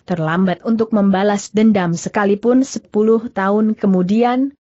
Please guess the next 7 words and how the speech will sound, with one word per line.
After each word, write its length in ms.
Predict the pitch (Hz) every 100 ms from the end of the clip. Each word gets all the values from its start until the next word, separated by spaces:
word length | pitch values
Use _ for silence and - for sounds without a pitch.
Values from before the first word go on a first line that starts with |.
| _
mengapa 400 | 190 196 190 175
harus 480 | 160 185 220 269 -
tergesa-gesa, 960 | 185 185 - 190 180 190 185 202 208 277 _ 226
asalkan 640 | 226 262 240 240 277 269
ibuku 400 | 233 220 - 170
turun 320 | 302 277 220
tangan, 560 | 196 196 208 208 208